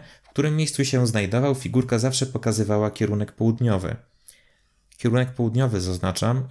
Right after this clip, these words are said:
główny kierunek dla Chińczyków.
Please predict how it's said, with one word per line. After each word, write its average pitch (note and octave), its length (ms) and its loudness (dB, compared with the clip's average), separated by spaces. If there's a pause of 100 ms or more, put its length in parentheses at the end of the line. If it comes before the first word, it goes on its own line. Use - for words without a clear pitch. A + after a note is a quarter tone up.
główny A#2+ 400 0
kierunek A2 640 -2 (440)
dla F#2 480 2
Chińczyków. A#2+ 600 -2